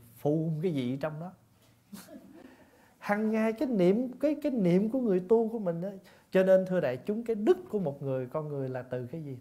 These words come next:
Từ cái hằng ngày cách sống của họ, chứ chả là cái gì hết. Nhưng mà chính cái đức đó nó tạo nên cái lực. Mà chính cái lực đó nó hơn hẳn cái lực bình thường. Thí dụ như hằng ngày ha,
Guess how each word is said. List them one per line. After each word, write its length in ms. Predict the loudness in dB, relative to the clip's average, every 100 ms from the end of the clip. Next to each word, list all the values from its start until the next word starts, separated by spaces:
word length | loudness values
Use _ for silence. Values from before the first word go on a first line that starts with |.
| _
Từ 260 | -2 -2 -4
cái 160 | -6
hằng 360 | -8 -8 -10 -10
ngày 200 | -10 -10
cách 200 | -10 -14
sống 340 | -12 -12 -10 -10
của 100 | -10
họ, 240 | -6 -6
chứ 140 | -6 -6
chả 180 | -4 -4
là 140 | -4 -6
cái 200 | -6 -6
gì 200 | -6 -8
hết. 80 | -14 -18 _ _ _ _ _ _ _ _ _ _
Nhưng 220 | 2 4
mà 80 | 2 0
chính 280 | -2 -2 0
cái 100 | -2
đức 280 | 2 0 0
đó 140 | -2
nó 120 | -2 -8
tạo 360 | -8 -4 -2
nên 140 | -2 -4
cái 100 | -6
lực. 200 | -8 -12 -20 _ _ _ _ _ _ _ _ _ _ _ _ _
Mà 140 | -6
chính 300 | -2 0 0
cái 120 | 2
lực 280 | 2 2 0
đó 320 | -6 -4 -6 -6
nó 80 | -8
hơn 340 | -2 -2 -2
hẳn 280 | -8 -10 -10
cái 140 | -8
lực 220 | -8 -8
bình 180 | -14 -16 -20
thường. 100 | -20 _ _ _ _ _ _ _ _ _ -8
Thí 100 | 0
dụ 180 | 2 4
như 280 | 2 0 -2
hằng 180 | -4 -6
ngày 280 | -8 -8 -8
ha, 220 | -8